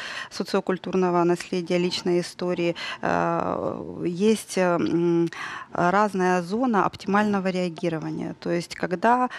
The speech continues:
э, наша зона активности оптимальна. И, э, в состоянии стресса, особенно такого стресса, как утрата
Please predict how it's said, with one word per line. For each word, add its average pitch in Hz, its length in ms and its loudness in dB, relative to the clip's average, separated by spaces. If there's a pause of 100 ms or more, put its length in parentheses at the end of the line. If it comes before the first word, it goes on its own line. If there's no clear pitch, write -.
(140)
э, 175 360 0
наша 185 600 2
зона 180 340 2
активности 233 760 0 (260)
оптимальна. 165 720 -2 (520)
И, 202 420 4
э, 185 440 2 (180)
в 202 120 2
состоянии 220 600 0
стресса, 285 640 2
особенно 180 480 -4
такого 180 380 -6
стресса, - 480 -6
как - 260 -10
утрата 180 460 -4